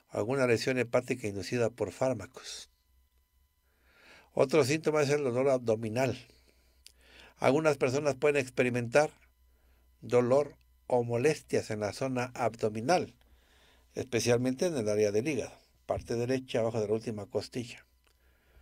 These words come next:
Ahí es la zona o área del hígado. Náuseas y vómitos también, en caso de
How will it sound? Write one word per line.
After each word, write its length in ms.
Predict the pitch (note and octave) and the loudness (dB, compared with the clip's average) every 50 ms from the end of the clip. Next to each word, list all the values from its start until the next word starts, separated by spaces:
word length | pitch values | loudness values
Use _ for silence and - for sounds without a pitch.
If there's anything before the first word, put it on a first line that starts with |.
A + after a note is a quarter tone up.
| _ _ _ _ _ _ _ _ _ _ - - - | _ _ _ _ _ _ _ _ _ _ -20 -12 -6
Ahí 240 | - - G#2 A2 A2+ | -4 -2 0 2 0
es 340 | A2 - - - - - | 0 -2 -4 -12 -14 -14
la 180 | - A2 G2+ F#2+ | -10 -6 -4 -4
zona 420 | - - A#2 A#2+ B2 G#2+ F2+ - - | -2 -2 -2 -2 -2 -4 -8 -6 -2
o 180 | - A#2 A#2 - | 0 0 0 2
área 360 | - B2+ B2+ B2 A2 F#2+ F2+ | 2 0 0 0 0 -4 -6
del 180 | F2+ F#2+ G#2 C3 | -6 -6 -4 -4
hígado. 280 | D3 A2+ D#2+ - - - - - - _ _ _ _ _ _ _ _ _ _ _ _ _ - - _ _ _ _ _ _ _ _ _ _ _ _ _ _ _ _ _ _ _ _ _ _ - | -4 -4 -4 -8 -12 -16 -20 -20 -20 _ _ _ _ _ _ _ _ _ _ _ _ _ -20 -20 _ _ _ _ _ _ _ _ _ _ _ _ _ _ _ _ _ _ _ _ _ _ -4
Náuseas 480 | - B2+ D#3 F#3 G3 E3+ - F3+ D3+ D3 | 0 4 4 4 4 4 2 2 2 2
y 60 | D#3+ | 2
vómitos 560 | D#3 G3 G#3+ G#3 F#3 D3+ - - C#3 A#2+ - | 4 4 4 4 2 -2 -2 -2 -2 -2 -2
también, 440 | - B2 A2+ B2 D#3+ G#3 A3+ A3+ - _ _ _ _ _ _ _ _ _ _ _ _ _ _ _ _ _ _ _ _ _ _ _ _ _ - - | -2 -2 0 2 4 2 2 0 -6 _ _ _ _ _ _ _ _ _ _ _ _ _ _ _ _ _ _ _ _ _ _ _ _ _ -20 -20
en 80 | - | -6
caso 360 | - - C3 B2+ - D3+ C3 G#2+ | 0 2 2 2 2 -2 -2 -2
de 240 | G2+ F#2+ F2 D#2+ | -2 -4 -6 -8